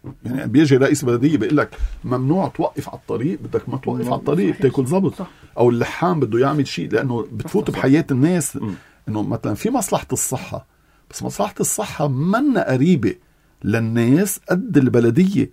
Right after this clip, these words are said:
Speaker 1: مصلحة
Speaker 2: هي
Speaker 1: الصحة بقلب البلدية.
Speaker 2: ما هي بتواكب
Speaker 1: إذا
Speaker 2: حياتك
Speaker 1: عندي لحام،
Speaker 2: اليومية يعني،
Speaker 1: يعني أنا،
Speaker 2: أكيد.
Speaker 1: أنا من مدينة بعلبة كان
Speaker 2: مم.
Speaker 1: عندنا فاتورة كبيرة من جنية نعمل مزايدة
Speaker 2: نعم.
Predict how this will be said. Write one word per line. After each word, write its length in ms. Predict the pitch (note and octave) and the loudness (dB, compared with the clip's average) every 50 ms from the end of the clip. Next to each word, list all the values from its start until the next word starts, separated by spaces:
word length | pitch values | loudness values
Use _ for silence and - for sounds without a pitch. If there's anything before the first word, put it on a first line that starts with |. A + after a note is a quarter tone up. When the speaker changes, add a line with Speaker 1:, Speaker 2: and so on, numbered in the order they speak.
| _ _ | _ _
Speaker 1:
مصلحة 300 | - G#2+ - - D3+ C#3 | -4 -4 0 0 -2 -2
Speaker 2:
هي 60 | C#3 | -2
Speaker 1:
الصحة 380 | - C3 - - - - - - | -4 -4 -4 -4 -6 -2 -2 -2
بقلب 280 | C3 - - F3+ F#3 E3+ | 0 2 4 4 6 6
البلدية. 380 | D3+ B2 B2 A2 G#2+ G#2 G#2+ | 6 6 6 4 4 2 0
Speaker 2:
ما 80 | F#2+ F2+ F#2 | -2 -4 -4
هي 180 | C3+ D#3 C#3 | -4 -4 -4
بتواكب 420 | G#2+ F#2 - A2+ B2+ C#3 C3+ - - - | -4 -6 -6 -4 -4 -4 -4 -4 -4 0
Speaker 1:
إذا 140 | G2 B2+ A#2+ | 2 4 4
Speaker 2:
حياتك 120 | C3+ F3 | 6 4
Speaker 1:
عندي 140 | F#3+ D#3+ C#3 | 6 6 6
لحام، 280 | B2 C3 C3 B2+ B2+ | 6 6 2 2 4
Speaker 2:
اليومية 360 | F3 - - F#3 E3 C3+ A2+ G#2 | 4 4 4 4 2 2 0 0
يعني، 140 | F#2+ F2 | -2 0
Speaker 1:
يعني 120 | A2 - D3 | 2 2 4
أنا، 140 | D3 C#3+ - | 4 4 2
Speaker 2:
أكيد. 120 | - G#3 | 4 4
Speaker 1:
أنا 140 | C#3+ C#3+ C#3 | 4 4 4
من 140 | C#3 C3 A#2+ | 2 2 2
مدينة 320 | A#2 A2+ A2 C#3+ D3+ C3+ - | 0 2 2 2 2 2 0
بعلبة 440 | F#2+ F2+ G2 C#3 D3+ C#3 G2+ G2+ G#2 | -4 -2 0 0 0 0 0 -2 -2
كان 220 | - - - G#2+ | -2 -2 -2 -2
Speaker 2:
مم. 60 | G2+ G2+ | 0 0
Speaker 1:
عندنا 580 | B2+ D#3+ D#3 B2 A2+ - G#2 G2+ G2+ G2+ F2 | 0 0 0 -2 -2 0 -2 -2 -2 -4 -6
فاتورة 400 | F2+ - - G2+ - D#3+ F3+ F3 | -6 -4 -4 -2 0 0 0 0
كبيرة 380 | - - B2 D#3 F#3 F3+ C3+ G#2+ | 0 0 2 2 4 4 2 2
من 200 | G2 F#2+ B2 A2 | 0 -2 -2 -2
جنية 340 | G2+ F#2+ A#2 D3 F3 D3+ G2 | -2 -2 0 0 0 0 0
نعمل 300 | G#2+ B2+ B2+ D3+ C#3 A#2 | 0 0 2 2 0 0
مزايدة 640 | A2+ A#2 A2 A#2+ E3 F#3 G3 B2 G2 F#2+ G#2 A#2+ - - | 0 0 2 6 6 6 6 4 2 0 -2 -4 -6 -6
Speaker 2:
نعم. 160 | - A#2 F#2+ | -6 -6 -6